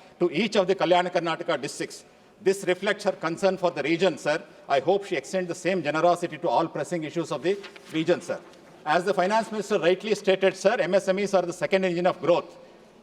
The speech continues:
But here, what has not been said seems to be more important, sir. Between two thousand sixteen and two thousand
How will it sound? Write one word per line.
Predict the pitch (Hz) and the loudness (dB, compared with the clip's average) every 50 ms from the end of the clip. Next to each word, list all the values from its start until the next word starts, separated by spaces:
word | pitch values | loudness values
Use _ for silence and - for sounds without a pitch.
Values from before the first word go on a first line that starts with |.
| - 110 | -4 -2
But | 139 139 - | -2 -2 0
here, | - 196 214 214 196 175 - - - - - - - | 2 4 4 6 6 4 2 -2 -12 -20 -16 -6 -2
what | 143 170 - | 0 2 2
has | 240 208 165 | 2 2 2
not | 156 156 180 202 160 165 | 2 0 0 0 2 2
been | 185 220 202 - | 0 0 0 0
said | - - 208 196 180 - - 165 - - - - | 0 2 2 2 2 0 -4 -14 -16 -18 -20 -8
seems | - - 214 208 - - | -4 -4 -4 -2 -2 0
to | 185 | 0
be | 180 180 | 2 4
more | 165 175 202 196 | 4 4 4 4
important, | 170 160 165 170 170 - - 123 110 - | 4 2 2 2 2 2 0 -2 -2 -4
sir. | - 202 - - - - - - _ - - | -8 -10 -10 -10 -14 -20 -20 -20 _ -10 -6
Between | - 160 160 180 190 180 170 185 185 | -6 -2 2 2 2 2 0 -2 0
two | - 196 214 | 0 2 2
thousand | - 208 196 185 202 196 | 2 2 2 2 0 -2
sixteen | 190 196 185 - - 220 208 208 | -4 -6 -6 -4 -4 -4 -4 -4
and | 202 202 | -2 -2
two | 208 196 | -2 0
thousand | 196 196 190 185 185 185 | 2 2 2 2 0 -2